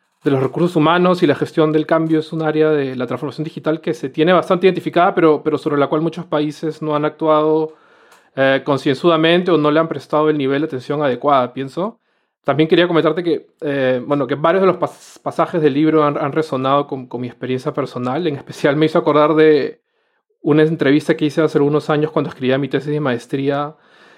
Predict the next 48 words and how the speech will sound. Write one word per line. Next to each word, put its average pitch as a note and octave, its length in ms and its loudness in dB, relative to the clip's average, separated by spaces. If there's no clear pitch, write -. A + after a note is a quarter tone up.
eh, B2+ 300 2
sobre C3 240 0
agilidad C3+ 580 0
en C#3+ 100 -4
el B2+ 80 -4
sector C3+ 280 -10
público D3+ 260 -8
en C#3+ 80 -8
Perú C3+ 340 -2
y, C#3+ 180 -4
y, C#3 220 -10
y C3+ 40 -6
la C3+ 120 0
cabeza D3+ 260 2
de F#3 40 0
una E3 80 4
entidad D#3+ 220 2
me E3+ 100 -2
comentaba, D#3 400 0
pues, D#3 120 -8
lo E3+ 60 0
difícil D3 320 -4
que D#3+ 80 2
era D#3+ 160 4
para D3 200 4
ellos E3+ 440 2
en D3+ 160 0
ese D#3+ 140 2
momento D#3+ 340 2
contratar D3+ 440 0
a E3 40 2
un D#3+ 140 2
especialista E3 600 -2
en D3+ 140 0
U D3+ 140 4
X, - 340 -6
o C#3 80 -16
sea, C#3 160 -8
en, C3 180 -10
en C#3 160 -6
User D#3 200 0
Experience F3 420 -4
Design, F#3+ 460 -2
y C#3 100 -18
cómo D#3 220 2
ellos E3+ 200 4
veían D#3 240 6
una E3 180 0